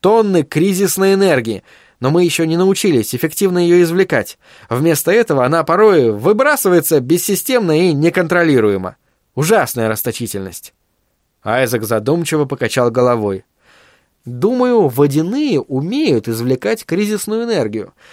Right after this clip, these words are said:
хотя это проявляется очень-очень слабо. Парадокс. Ты извлекаешь из воды уже существующую в ней кризисную энергию, чтобы придать ей форму, которой она сопротивляется, а значит,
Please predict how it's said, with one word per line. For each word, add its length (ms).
хотя 240
это 160
проявляется 640
очень-очень 720
слабо. 640
Парадокс. 520
Ты 120
извлекаешь 560
из 120
воды 240
уже 240
существующую 1000
в 80
ней 180
кризисную 640
энергию, 480
чтобы 320
придать 420
ей 120
форму, 540
которой 380
она 220
сопротивляется, 840
а 120
значит, 420